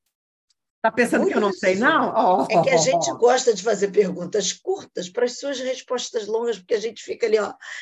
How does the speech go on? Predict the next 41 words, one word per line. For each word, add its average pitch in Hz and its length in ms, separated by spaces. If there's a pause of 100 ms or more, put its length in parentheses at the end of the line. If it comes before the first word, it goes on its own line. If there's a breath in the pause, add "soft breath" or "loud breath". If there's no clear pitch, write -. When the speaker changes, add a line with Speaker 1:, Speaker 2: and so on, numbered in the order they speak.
(200 loud breath)
Speaker 2:
se - 260
deleitando 240 1120
nas 190 240
suas 165 200
respostas. - 1300 (100)
<laughs> 180 1400 (580 loud breath)
Speaker 1:
Eu, 214 440
Speaker 2:
E, 220 60
Speaker 1:
então, 302 180
Speaker 2:
na 330 140
Speaker 1:
vamos 277 200
ver 269 40
o 262 40 (100)
Speaker 2:
verdade, - 160
Speaker 1:
que 302 160
que 302 80
você 302 180
quer 302 220
saber 285 400
Speaker 2:
o - 20
que 277 60
Speaker 1:
hoje, 262 320
Speaker 2:
você 247 80
Speaker 1:
Marcela? 339 220
Speaker 2:
sabe 254 260
é 233 80
disso 185 280
que 226 60
eu 208 60
ia 202 40
falar, 233 440
porque - 260
você 190 320
Speaker 1:
O 180 60
que 143 40
Speaker 2:
vai 165 180
Speaker 1:
você 160 40
quer 208 140
Speaker 2:
dando 156 120
as 202 60
Speaker 1:
saber 185 120